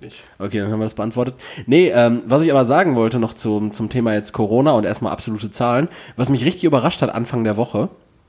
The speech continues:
Speaker 2: wir haben ja mittlerweile, äh, über zwanzig Millionen, die infiziert waren.
Speaker 1: Mhm.
Speaker 2: Und mittlerweile,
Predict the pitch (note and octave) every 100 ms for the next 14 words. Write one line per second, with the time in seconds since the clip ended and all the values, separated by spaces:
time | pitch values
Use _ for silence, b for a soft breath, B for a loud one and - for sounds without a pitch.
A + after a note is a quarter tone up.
0 | _ _ _ _ _ - A#2 A#2+ D3 C#3+
1 | D#3 C#3 C#3+ C#3+ C#3+ C#3+ C#3 A2 A2 G#2+
2 | - B B B _ _ _ _ _ B2
3 | C3+ B2+ C3+ - C#3+ B2+ A#2 B2 B2+ A#2+
4 | G#2+ G#2+ - A2 G#2+ A2+ C3+ A#3+ - _
5 | _ - C3+ E3+ A3 - - _ A#2 B2
6 | B2 A#2+ - - _ _ _ _ _ _
7 | - _ _ G2 G#2 A2+ A2+ A2+ A2+ G#2+